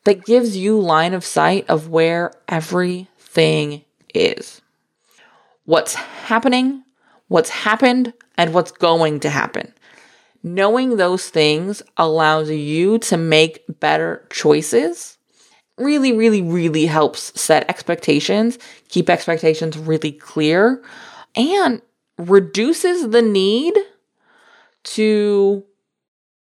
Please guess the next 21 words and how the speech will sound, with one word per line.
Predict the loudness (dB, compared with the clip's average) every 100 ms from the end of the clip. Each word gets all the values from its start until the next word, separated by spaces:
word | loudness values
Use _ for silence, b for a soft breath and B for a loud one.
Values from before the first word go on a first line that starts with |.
| _ _ _ _ _ -6
I'm | -4
trying | -2 -2 0 0
to |
find | 2 0 0
the |
nicest | -2 0 0 2
way | 0
possible | 2 0 0 -2
to | 2
say | 2
this, | 2 0
but, | 0
like, | 0 -2
poke | 2 2 4
at | -2
your | -2 -2
team. | -2 0 0 -4 _ B B B B B B
For | 0 2
me, | 2 0 -2 -4 -2
I, | 0 2 2 2 -2 -8 _ _ _ 0
like, | 2 2